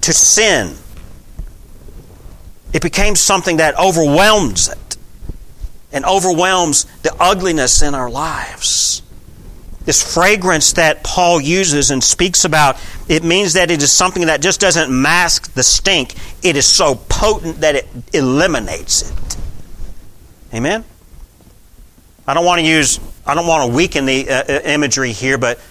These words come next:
what does Febreze do? The product Febreze, it's supposed to eliminate the odor, not just mask it. I don't know how true that is. Do we want to just mask the ugliness, or do we want to replace it with something that's fragrant?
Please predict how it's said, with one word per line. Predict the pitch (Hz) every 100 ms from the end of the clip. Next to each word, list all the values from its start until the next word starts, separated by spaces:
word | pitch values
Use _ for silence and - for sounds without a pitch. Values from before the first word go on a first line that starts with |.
| - - -
what | 180
does | 160
Febreze | - - 123 123 139 139 131 -
do? | 98 104 87 82
The | 87
product | - 135 135 -
Febreze, | - 110 131 131
it's | 127
supposed | - 131 - - 180 160 -
to | 151 143
eliminate | 120 127 165 160 147 147 139
the | 123
odor, | 139 147 131 117 - - 131
not | 135 127
just | 127 -
mask | 110 120 131 123 - 87
it. | 98
I | 135
don't | 127
know | 113
how | 110
true | - - 127 113
that | 95
is. | 95 85 95 - - - - - - - - - - -
Do | 143
we | 175
want | 190 190 175
to | 151
just | 151 139
mask | 120 110 120 143 160 - - 151
the | 139 -
ugliness, | 160 143 160 160 160 - - - -
or | - 123
do | 135
we | 147
want | 143 143 -
to | 131
replace | 104 101 92 - 143 143 - 107
it | 95 - - -
with | 120 -
something | - 131 117 101
that's | 90 - - -
fragrant? | 110 98 92 - - - - -